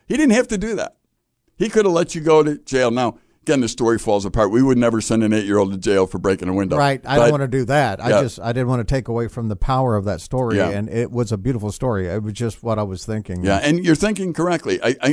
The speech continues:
Speaker 1: in my estimation, it's like, okay, too many of us try and figure out, you know, "What's the angle here, God? What are you
Speaker 2: Right,
Speaker 1: doing?"
Speaker 2: right,
Speaker 1: There is
Speaker 2: right,
Speaker 1: no
Speaker 2: right,
Speaker 1: angle.
Speaker 2: right, right.
Speaker 1: There is no angle. He loves you.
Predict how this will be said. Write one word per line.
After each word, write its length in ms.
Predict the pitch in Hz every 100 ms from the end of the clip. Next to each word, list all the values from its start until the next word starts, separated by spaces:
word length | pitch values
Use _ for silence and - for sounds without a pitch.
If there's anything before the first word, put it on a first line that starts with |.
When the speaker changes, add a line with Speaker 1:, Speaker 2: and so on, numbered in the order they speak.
| 135
Speaker 1:
in 220 | 143 147
my 320 | 151 175 185 -
estimation, 680 | 147 - 131 131 135 113
it's 120 | 104 -
like, 200 | 110 113
okay, 240 | 117 113
too 200 | - 151
many 200 | 156 170
of 100 | 151
us 140 | 107
try 180 | - 127
and 100 | 120
figure 320 | 117 120 104 110
out, 360 | 113 101 95 _ _ _ _ _ _ _ -
you 140 | 120
know, 80 | 120
"What's 220 | 131 120
the 100 | 120
angle 300 | 110 135 120
here, 140 | 101 92
God? 240 | 92 90
What 120 | 95
are 40 | 92
you 80 | 90
Speaker 2:
Right, 200 | 151 139
Speaker 1:
doing?" 160 | 76 -
Speaker 2:
right, 320 | 151 156 -
Speaker 1:
There 160 | - 147
is 60 | 208
Speaker 2:
right, 80 | 202
Speaker 1:
no 120 | 143
Speaker 2:
right, 80 | 98
Speaker 1:
angle. 400 | 117 131 87 -
Speaker 2:
right, 320 | 117 117 76 -
right. 160 | 117 113
Speaker 1:
There 100 | 175
is 80 |
no 140 | 196 196
angle. 420 | 196 196 85 - -
He 120 | 143
loves 320 | 147 196 160
you. 220 | 123 -